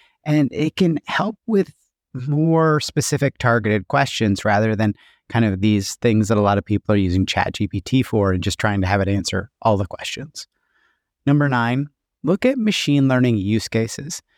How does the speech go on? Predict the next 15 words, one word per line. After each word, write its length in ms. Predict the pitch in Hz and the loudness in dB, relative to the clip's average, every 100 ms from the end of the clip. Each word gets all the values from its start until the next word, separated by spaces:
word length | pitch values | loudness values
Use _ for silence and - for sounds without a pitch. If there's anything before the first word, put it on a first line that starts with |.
| _ - | _ -16
Creating 580 | - 123 127 131 113 101 | -4 0 2 2 0 0
narrow 400 | 110 127 147 175 | 2 2 2 0
focuses 680 | - 139 139 160 - 113 104 | -2 -2 0 -2 -2 -4 -4
for 180 | 120 120 | -4 -2
each 260 | 127 - | -2 0
model 560 | 120 113 147 120 98 - _ _ - | 0 2 2 0 -2 -6 _ _ -6
has 200 | 143 - | -6 -4
been 300 | - 143 - | -2 -2 -2
proven 560 | - 190 233 185 143 | -4 0 2 2 0
to 120 | 151 | 0
be 180 | 127 135 | 2 2
a 80 | 127 | 0
far 640 | - - - 92 117 156 | -4 -14 -4 0 2 0
better 300 | 156 175 233 | 0 0 0
strategy 640 | - 226 247 196 139 131 | -2 0 0 0 0 -2